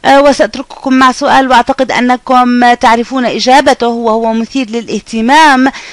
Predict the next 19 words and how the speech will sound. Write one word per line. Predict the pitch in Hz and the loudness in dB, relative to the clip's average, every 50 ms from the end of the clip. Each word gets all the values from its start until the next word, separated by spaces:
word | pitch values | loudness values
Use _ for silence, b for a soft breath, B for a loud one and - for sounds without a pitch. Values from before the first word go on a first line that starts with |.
| B B | B B
ماذا | - 220 233 240 233 190 208 208 202 196 202 - | 0 2 4 4 4 4 4 4 4 4 2 2
يحدث | - 254 247 247 - 254 226 220 294 320 - 262 | 2 2 2 2 0 0 -2 -2 -2 -2 -2 -2
عندما | 240 226 214 196 190 190 190 | -4 -4 -2 -2 -2 -2 0
نرفع | 202 214 233 - - 196 151 - - 233 | 0 -2 -2 0 0 0 0 2 2 0
عدد | 247 208 196 170 170 | 0 0 -2 -2 -2
ما | 196 226 233 220 | 0 2 2 2
للقوة | 202 190 185 - - 277 262 226 190 160 139 175 - - - | 0 -2 -6 -8 -6 -6 -4 -2 -2 -2 -2 -4 -6 -8 -6
صفر؟ | 254 269 - - - 190 175 202 247 320 370 403 370 B B B B B B B B B _ - | -4 -4 -4 -2 0 2 4 4 4 4 4 2 0 B B B B B B B B B _ -4
آه، | - 233 240 240 269 - | -2 0 2 2 2 2
إذا | 294 277 285 | 2 0 0
افترضت | - - 349 370 415 415 - | 0 0 0 2 2 2 2
أن | - 254 277 277 277 262 | 0 2 2 2 2 0
لدي | 254 214 294 311 285 | 0 0 0 0 0
سبعة | - - 311 240 240 240 247 | 0 0 2 2 4 2 2
للقوة | 247 240 233 - - 294 269 254 220 220 | 2 -2 -6 -8 -8 -4 0 2 2 2
صفر، | 214 - - - 339 - - - 220 214 233 262 294 262 - | 0 -2 -4 -4 -4 -2 -2 0 2 4 4 2 0 0 0
كم | 302 302 285 277 262 240 | 2 2 4 2 2 0
يساوي | - 107 208 220 240 233 - - 285 262 254 247 220 220 202 208 | -2 -6 -8 -8 -10 -8 -2 2 2 4 4 2 2 -2 -4 -4
هذا؟ | 202 220 269 269 262 262 247 202 202 185 190 214 254 330 | 0 2 4 6 6 4 4 4 4 4 4 6 4 4